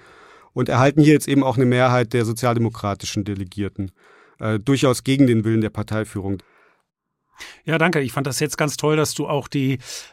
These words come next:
Speaker 2: äh, anderen beiden großen, äh, F-, äh, Forderungen des Reichsrätekongresses, also die Demokratisierung des Militärs und die Sozialisierungsforderung nochmal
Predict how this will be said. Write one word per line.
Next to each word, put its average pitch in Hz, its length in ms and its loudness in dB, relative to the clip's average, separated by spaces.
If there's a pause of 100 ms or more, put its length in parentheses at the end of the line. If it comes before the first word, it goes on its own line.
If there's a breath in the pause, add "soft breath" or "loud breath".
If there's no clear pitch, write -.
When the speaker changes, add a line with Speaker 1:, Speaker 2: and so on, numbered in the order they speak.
(120)
Speaker 2:
äh, 170 40 -8
anderen 139 800 -2
beiden 135 460 2
großen, 135 560 -2
äh, 131 400 -6
F-, 147 260 -14
äh, 131 220 -6
Forderungen 151 420 2
des 131 180 -2
Reichsrätekongresses, 143 920 -2
also 127 200 -4
die 120 120 -4
Demokratisierung 135 800 -4
des 127 160 -8
Militärs 139 500 -2
und 135 220 -8
die 123 360 -6
Sozialisierungsforderung 143 1000 -4
nochmal 120 380 -6